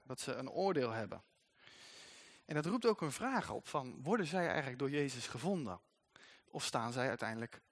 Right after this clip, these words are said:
buiten Jezus omdat ze zo'n groot oordeel hebben?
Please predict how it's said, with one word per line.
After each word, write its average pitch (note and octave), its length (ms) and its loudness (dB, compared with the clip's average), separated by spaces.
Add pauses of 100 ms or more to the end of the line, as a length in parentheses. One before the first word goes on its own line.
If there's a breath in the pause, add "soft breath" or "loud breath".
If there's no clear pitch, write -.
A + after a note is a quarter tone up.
(160)
buiten C#3+ 500 0
Jezus A#2+ 440 -2
omdat C#3 260 -6
ze C#3 220 -4
zo'n B2+ 240 -4
groot C3+ 360 -4
oordeel F3 460 2
hebben? F2+ 300 -6